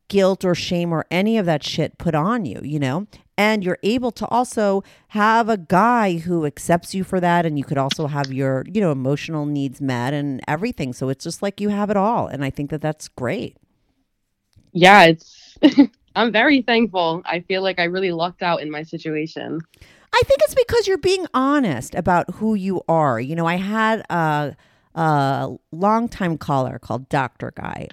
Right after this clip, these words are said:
Speaker 1: on my show, and he was a guy that I banged. I mean, one of my first relationships, Doctor, uh, the first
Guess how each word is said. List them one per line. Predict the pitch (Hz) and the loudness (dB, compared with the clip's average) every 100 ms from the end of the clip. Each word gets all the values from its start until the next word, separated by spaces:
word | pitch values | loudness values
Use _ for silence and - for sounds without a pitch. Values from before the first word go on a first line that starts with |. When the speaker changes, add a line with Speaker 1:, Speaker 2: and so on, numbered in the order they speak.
| - | -8
Speaker 1:
on | 123 123 | -6 -6
my | - | -10
show, | 135 - - - - | -12 -10 -10 -10 -10
and | 156 156 | -6 -6
he | 143 - 202 214 | -6 -4 -4 -2
was | 226 | -2
a | 226 | -4
guy | 165 143 135 | -2 0 0
that | 131 135 | -2 -2
I | 180 | -4
banged. | - 139 131 113 113 | -4 -6 -4 -8 -8
I | |
mean, | 120 123 | -6 -4
one | 135 143 | -4 -4
of | |
my | 131 113 | -6 -6
first | 131 135 | -8 -8
relationships, | 135 131 135 - 135 - - | -8 -8 -8 -8 -12 -12 -6
Doctor, | 151 139 - - | -4 -4 -6 -6
uh, | 160 | -4
the | 165 | -2
first | - 233 233 - | -2 0 -2 -6